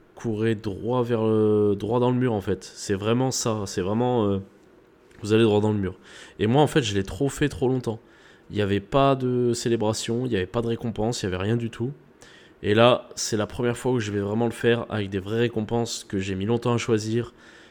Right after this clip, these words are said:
que j'ai fait ça avec chat G P T, j'ai fait ça avec Nathan aussi, et on s'est fixé des objectifs communs et tout ça, et ça va être une giga dinguerie. Voilà, je clôture le premier truc. La deuxième chose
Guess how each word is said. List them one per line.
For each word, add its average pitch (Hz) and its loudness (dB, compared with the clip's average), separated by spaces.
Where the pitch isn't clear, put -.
que 101 0
j'ai 95 -2
fait 101 -8
ça 107 -2
avec 95 -4
chat 113 -2
G 113 0
P 117 -4
T, 113 0
j'ai 101 -8
fait - -16
ça - -6
avec 90 -6
Nathan 110 -4
aussi, 113 -6
et 98 -2
on 95 -4
s'est - -12
fixé - -10
des 95 -6
objectifs 98 -8
communs 117 -2
et 110 -4
tout - -10
ça, 117 -4
et - -12
ça - -6
va 98 -4
être 101 -10
une 104 -4
giga 104 0
dinguerie. 101 -4
Voilà, 113 2
je 104 -6
clôture 139 -2
le 117 -2
premier 123 -2
truc. - -16
La 104 0
deuxième 147 4
chose 139 2